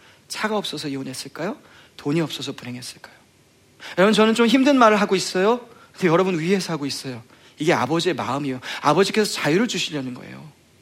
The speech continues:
정말 안전과 자유를 선한 목재에서 찾으라고 하나님 부르시는 거예요. 돈은 좋은 목재가 아니야. 내가 너의 좋은 목자야.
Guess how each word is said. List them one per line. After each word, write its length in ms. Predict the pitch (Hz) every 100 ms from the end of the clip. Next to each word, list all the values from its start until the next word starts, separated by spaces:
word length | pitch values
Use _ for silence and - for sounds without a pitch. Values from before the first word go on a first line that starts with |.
| _ _ _ _ _ _ -
정말 380 | - 165 196 -
안전과 480 | 170 180 202 190 180
자유를 380 | - 151 165
선한 360 | 175 - 262 233
목재에서 400 | 156 156 - 165
찾으라고 420 | 165 220 214 202 185
하나님 240 | 202 196
부르시는 520 | - 170 185 160 135
거예요. 200 | 131 147 - _ _ _ _ _ _ _ - - -
돈은 480 | - 175 208 226 226
좋은 260 | 160 180 202
목재가 440 | 139 - 170 160
아니야. 500 | 120 127 135 156 147 _ _ _ _ _ _
내가 260 | - 160 226
너의 240 | 165 156
좋은 260 | 165 - 180
목자야. 460 | - - - -